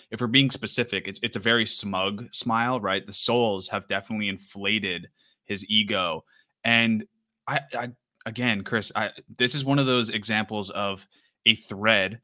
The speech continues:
that I think they could have stretched and expanded, and it would have made it that much richer. I absolutely hate that we only get this Castiel for one episode. It was fantastic. The scene, um,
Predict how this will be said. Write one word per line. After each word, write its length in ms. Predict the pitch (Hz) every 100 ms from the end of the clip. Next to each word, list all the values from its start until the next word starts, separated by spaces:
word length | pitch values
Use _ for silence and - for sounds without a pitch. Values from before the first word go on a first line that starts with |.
| _ _
that 140 | 107 -
I 160 | 107 117
think 300 | - 131 -
they 120 | 113
could 240 | - 120
have 200 | 120 98
stretched 580 | - - 101 107 120 -
and 120 | 107
expanded, 680 | 95 - - 98 101 117 147
and 160 | - 107
it 120 | 101
would 140 | 107 117
have 100 | 110
made 160 | 110
it 140 | 101 -
that 180 | 95
much 260 | 92 92 -
richer. 480 | 92 90 - 87 -
I 180 | 101 113 -
absolutely 640 | 117 139 - 123 120 110
hate 440 | 104 - 110 90 _ _ _
that 100 | 107
we 160 | 107 -
only 280 | 110 127 139
get 300 | 120 117 110
this 160 | 113 -
Castiel 640 | - 101 - - 98 87
for 160 | - 95 92
one 280 | 98 101 101 101
episode. 600 | 120 117 - 92 85 -
It 140 | 147
was 280 | 160 147 - - -
fantastic. 920 | 120 110 101 - 110 110 - - - -
The 140 | 107 113
scene, 500 | - 147 165 180 -
um, 420 | 117 110 104 101